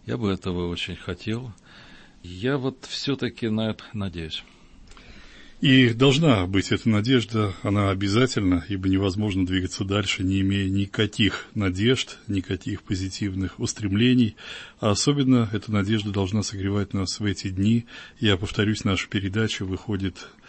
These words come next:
Speaker 2: в завершении Страстной Седмицы, когда вся церковь живет этой надеждой. И, как очень хорошо сказано в одном из, э, фильмов, э, я слышал эти слова за кадром:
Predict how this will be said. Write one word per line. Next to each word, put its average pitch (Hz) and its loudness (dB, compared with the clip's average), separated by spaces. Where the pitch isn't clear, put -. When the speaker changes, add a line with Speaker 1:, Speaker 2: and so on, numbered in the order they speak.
Speaker 2:
в - -4
завершении 113 8
Страстной 98 2
Седмицы, 107 2
когда 95 -2
вся 123 2
церковь - 2
живет 95 -2
этой 92 -4
надеждой. 101 -2
И, 104 0
как 98 -2
очень 123 0
хорошо 101 -4
сказано 98 0
в 92 -4
одном 92 -2
из, 90 -8
э, 95 -6
фильмов, 110 -2
э, 92 -8
я 90 -6
слышал 98 -2
эти 90 -6
слова 101 -4
за 92 -4
кадром: 98 -2